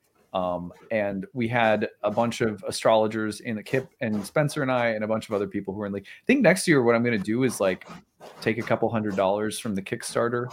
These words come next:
make it, throw it in just for fun, so there's something at stake. Because one thing that also happened is you know, you have to find,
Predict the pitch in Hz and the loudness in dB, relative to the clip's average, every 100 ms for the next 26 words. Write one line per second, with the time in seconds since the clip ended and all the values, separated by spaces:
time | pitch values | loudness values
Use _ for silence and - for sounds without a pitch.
0 | - 104 104 - - _ - - - - | -4 -4 -2 -6 -10 _ -20 -20 -20 0
1 | 127 117 113 113 113 120 120 - - - | 4 6 6 4 2 0 -2 -2 -6 -4
2 | 120 - 110 120 123 110 113 113 101 - | -4 2 2 2 -2 -2 0 0 -2 -2
3 | - 107 135 - - - 151 160 196 190 | 0 0 0 -10 -20 0 4 6 6 6
4 | 143 117 117 123 123 95 107 101 95 - | 6 6 6 4 2 2 2 -2 -2 -6
5 | _ _ _ _ - - 127 117 147 190 | _ _ _ _ -16 -2 2 2 2 0
6 | 190 156 143 | 2 2 2